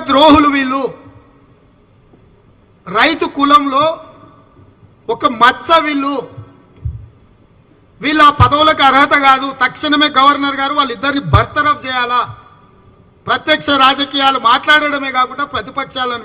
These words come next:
విమర్శిస్తున్నారు. అంటే ఇంతకైనా, ఇంతకంటే నీచమైన దిగజారుడు ప్రజాస్వామిక దేశంలో ఎక్కడా ఉండదు. పార్టీలకు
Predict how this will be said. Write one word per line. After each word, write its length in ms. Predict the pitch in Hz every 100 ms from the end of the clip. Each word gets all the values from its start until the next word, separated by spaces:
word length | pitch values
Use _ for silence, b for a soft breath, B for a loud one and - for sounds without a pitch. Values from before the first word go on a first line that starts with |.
| 202
విమర్శిస్తున్నారు. 640 | 220 254 247 220 220 202
అంటే 140 | 214 320 B B B 202
ఇంతకైనా, 560 | 254 285 311 302 285 311 294 269
ఇంతకంటే 480 | 262 277 294 285 285 294
నీచమైన 460 | 269 285 285 285 269 180
దిగజారుడు 640 | 214 277 277 269 247 254 339 - B B B -
ప్రజాస్వామిక 720 | 208 277 311 302 285 269 269 196 240
దేశంలో 340 | - 262 277 285 247
ఎక్కడా 400 | - - 320 320 294
ఉండదు. 340 | 277 269 262 285 226 - - - _ _ _ _ _ _ _ _ _ _ _ _ _ _ _ _ _ _ _ _ _ _ _ _ _ _ _ _ _ _ _ _ _ _ _ _ _ 160
పార్టీలకు 540 | 240 269 339 339